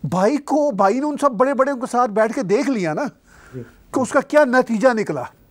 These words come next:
Speaker 2: तो उन्होंने तो उसको अप-, अप-, अपने आप उनसे डिटैच कर लिया ना कि अब आप उन-, उनसे अलग हैं।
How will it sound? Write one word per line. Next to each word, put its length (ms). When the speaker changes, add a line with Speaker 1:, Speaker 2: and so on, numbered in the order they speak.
Speaker 2:
तो 60
उन्होंने 200
तो 100
उसको 220
अप-, 240
अप-, 300
अपने 220
आप 180
उनसे 320
डिटैच 360
कर 120
लिया 180
ना 120
कि 120
अब 240
आप 260
उन-, 200
उनसे 220
अलग 240
हैं। 140